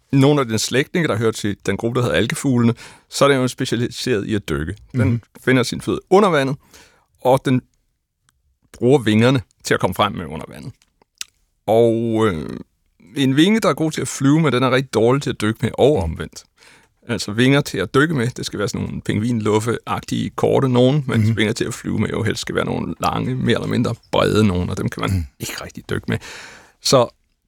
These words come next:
Speaker 1: de forskellige fuglearter, der findes, som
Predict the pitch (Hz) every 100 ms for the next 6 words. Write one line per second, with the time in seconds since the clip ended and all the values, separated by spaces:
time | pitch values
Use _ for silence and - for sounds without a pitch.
0 | _ _ _ 160 151 156 202 190 151 131
1 | 113 - - 151 185 131 90 90 110 120
2 | 131 - 110 101